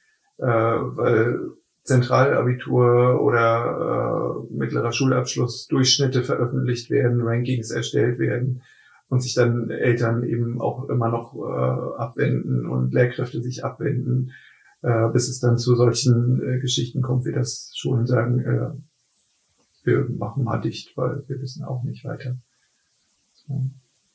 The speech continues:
Also das, ich finde halt immer die Frage, wie kann man andere Schulen motivieren, sich auch über den, äh, auf den Weg zu machen und, äh, nicht zu sagen, ich hab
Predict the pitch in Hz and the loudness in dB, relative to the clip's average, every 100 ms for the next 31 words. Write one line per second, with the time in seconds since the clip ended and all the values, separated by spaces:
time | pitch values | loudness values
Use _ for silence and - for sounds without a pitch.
0 | _ _ _ _ _ _ _ _ _ _ | _ _ _ _ _ _ _ _ _ _
1 | - 127 131 131 - - _ _ _ _ | -16 -8 -6 -6 -10 -16 _ _ _ _
2 | _ _ _ _ _ _ _ _ - 143 | _ _ _ _ _ _ _ _ -8 0
3 | 147 - 147 131 - 147 139 131 - - | 0 2 2 2 4 4 6 4 0 2
4 | 135 135 139 127 123 131 131 131 127 127 | 4 6 6 6 2 2 4 6 8 8
5 | 127 - _ _ _ _ _ _ _ _ | 4 -4 _ _ _ _ _ _ _ _
6 | _ 135 143 143 139 - 147 131 127 123 | _ 0 2 4 4 2 2 6 6 4
7 | 123 123 127 127 127 120 - 123 151 135 | 0 0 2 4 2 0 -2 -2 -2 -2
8 | 127 131 - 110 113 107 104 - 117 - | -2 -4 -6 -8 -6 -6 -6 -6 -6 -4
9 | 120 127 127 117 117 143 127 131 127 127 | -2 -2 -2 -4 -4 -4 -6 -4 -6 -6
10 | - - _ _ _ _ _ _ _ _ | -10 -20 _ _ _ _ _ _ _ _
11 | - 139 135 147 147 160 165 160 _ _ | -14 -10 -8 -8 -8 -8 -8 -12 _ _
12 | _ _ _ _ _ _ _ _ _ - | _ _ _ _ _ _ _ _ _ -6
13 | 123 - 120 113 113 117 117 117 123 131 | -6 -4 -2 4 4 4 0 -4 -6 -8
14 | - 123 | -6 -6